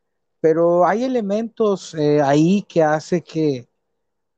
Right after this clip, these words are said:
que este sitio pareciera tener siempre actividad, ¿no? Eh, me ha tocado, eh, grabar las más impresionantes psicofonías en mi colección,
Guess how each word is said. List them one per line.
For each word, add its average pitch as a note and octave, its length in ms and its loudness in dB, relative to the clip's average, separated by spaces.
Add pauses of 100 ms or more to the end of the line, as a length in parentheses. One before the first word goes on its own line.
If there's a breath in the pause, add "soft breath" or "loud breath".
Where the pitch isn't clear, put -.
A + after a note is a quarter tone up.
(440)
que D3+ 300 4
este D#3 240 -4
sitio E3 440 -4
pareciera D3 640 0
tener D#3 280 -4
siempre D3 460 -2
actividad, C#3+ 760 -2
¿no? D#3 480 -4
Eh, C#3 560 -2 (600)
me D3 140 0
ha D3 120 -4
tocado, D3+ 840 0
eh, B2+ 600 -8
grabar D3 640 0
las D3+ 360 -6
más E3 280 -2
impresionantes D#3 920 -2
psicofonías C#3+ 800 -4
en D3+ 500 2
mi F#3 180 -4
colección, A3 760 -2